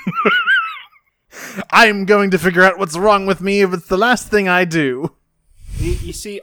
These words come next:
Speaker 2: I, oh, as a kid, I literally imagined Starscream and Jet and, uh, Skyfire, like, running around in lab coats with, like, microscopes.
Speaker 1: Hell
Speaker 2: And I
Speaker 1: yes.
Speaker 2: remember, I always imagined, like, Jet, like, Starscream is being a pretty chill guy.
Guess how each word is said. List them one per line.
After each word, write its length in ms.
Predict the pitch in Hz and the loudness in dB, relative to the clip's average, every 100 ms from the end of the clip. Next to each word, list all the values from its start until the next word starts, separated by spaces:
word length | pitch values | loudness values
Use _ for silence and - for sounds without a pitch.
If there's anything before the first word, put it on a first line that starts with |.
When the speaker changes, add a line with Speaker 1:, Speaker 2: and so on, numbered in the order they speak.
| - | -10
Speaker 2:
I, 280 | 170 262 240 | -6 -6 -2
oh, 200 | 185 196 | -2 -2
as 220 | 147 180 220 | -4 -10 -10
a 40 | |
kid, 420 | - - 202 151 | -20 -8 -6 -6
I 140 | 120 135 | -8 -10
literally 440 | 143 151 156 156 - _ | -10 -12 -12 -16 -20 _
imagined 420 | 139 131 127 135 | -16 -14 -14 -18
Starscream 720 | 120 - 123 123 - 147 131 127 | -20 -16 -16 -16 -16 -16 -16 -20
and 80 | 120 | -20
Jet 260 | 110 110 _ _ | -18 -20 _ _
and, 300 | 123 117 113 | -20 -20 -20
uh, 240 | 107 107 98 | -18 -16 -18
Skyfire, 760 | - - 117 - 113 92 78 _ _ _ _ _ - | -20 -16 -16 -16 -18 -18 -20 _ _ _ _ _ -20
like, 160 | 123 | -20
running 300 | 131 143 160 | -12 -10 -10
around 300 | 160 147 143 | -12 -10 -12
in 100 | 127 | -14
lab 340 | 117 117 117 - | -14 -12 -12 -14
coats 520 | - 101 - - - 880 960 | -20 -20 -20 -20 -18 -16 -16
with, 100 | 855 | -16
like, 160 | 117 - | -18 -18
microscopes. 960 | 113 117 - 143 - 147 143 - - 156 | -16 -16 -14 -18 -14 -14 -14 -18 -20 -8
Speaker 1:
Hell 200 | 151 147 | -6 -6
Speaker 2:
And 280 | 139 151 | -8 -10
I 120 | 127 131 | -10 -12
Speaker 1:
yes. 80 | 139 | -12
Speaker 2:
remember, 260 | 143 139 | -12 -12
I 140 | 135 139 | -8 -6
always 240 | 143 156 | -6 -8
imagined, 440 | 151 139 143 139 127 | -10 -8 -8 -12 -16
like, 200 | 117 - - | -18 -20 -20
Jet, 220 | _ 139 - _ 135 | _ -14 -14 _ -18
like, 180 | 123 - | -18 -18
Starscream 1120 | - - - - 147 151 - - 131 120 113 _ _ _ _ _ _ | -20 -20 -20 -12 -10 -10 -12 -20 -20 -20 -20 _ _ _ _ _ _
is 140 | - 127 | -20 -16
being 160 | 143 | -12
a 100 | 139 | -10
pretty 280 | - 151 135 | -10 -8 -8
chill 340 | - - 139 127 | -10 -10 -10 -8
guy. 600 | 123 123 123 123 139 | -10 -12 -12 -16 -20